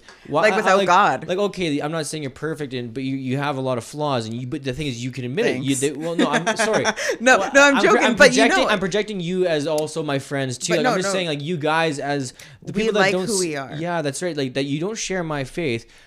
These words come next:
Speaker 1: but you're, you, you also do value good things. Like, you want the best for people. You do s-,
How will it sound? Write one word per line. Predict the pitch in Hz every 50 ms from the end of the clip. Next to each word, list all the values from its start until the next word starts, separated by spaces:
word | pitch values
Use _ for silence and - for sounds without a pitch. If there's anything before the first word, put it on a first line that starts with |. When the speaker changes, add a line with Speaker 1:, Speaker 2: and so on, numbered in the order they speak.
| _ _
Speaker 1:
but | - 135 120
you're, | 135 127 131 123 123 120 120 120 123
you, | 127 117 120 127
you | 139 131 120 123 131 120
also | 120 135 139 - 151 139
do | 131 135 120 104 104 117 123 170 160 139 _
value | - 127 117 110 107 104 101 101 98 98 101 98 98 101 92 - 127 120 98
good | 107 113 110 98 98
things. | - 123 127 120 101 90 98 104
Like, | 101 101 92 -
you | 113 110 110
want | 104 110 117 120 120 -
the | - 120
best | 117 123 120 117 - -
for | - 117
people. | _ - 165 156 151 - 113 104
You | 101 113 113 110
do | 110 117 120 117
s-, | 113 -